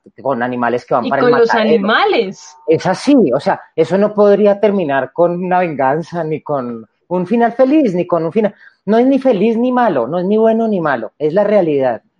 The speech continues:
Speaker 2: Es lo que
Speaker 1: Eh, estos
Speaker 2: pasa,
Speaker 1: somos los
Speaker 2: entonces.
Speaker 1: humanos, eh, de este color es la vida y así suceden las cosas.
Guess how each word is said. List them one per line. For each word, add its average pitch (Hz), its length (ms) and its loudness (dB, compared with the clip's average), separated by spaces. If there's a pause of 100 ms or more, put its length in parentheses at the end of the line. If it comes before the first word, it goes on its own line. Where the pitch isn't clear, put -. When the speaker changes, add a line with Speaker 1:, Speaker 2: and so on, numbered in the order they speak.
Speaker 2:
Es - 220 -12
lo 156 80 2
que 156 60 4
Speaker 1:
Eh, 147 120 2
estos 190 180 0
Speaker 2:
pasa, 247 180 -6
Speaker 1:
somos 226 260 2
los 208 140 0
Speaker 2:
entonces. 190 60 -6
Speaker 1:
humanos, 233 640 -2 (480)
eh, 156 260 0
de 147 180 0
este 175 260 -6
color 151 320 0
es 156 80 0
la 156 160 0
vida 202 420 0
y 156 160 -2
así 143 240 -2
suceden 139 400 -6
las 135 160 -6
cosas. - 320 -4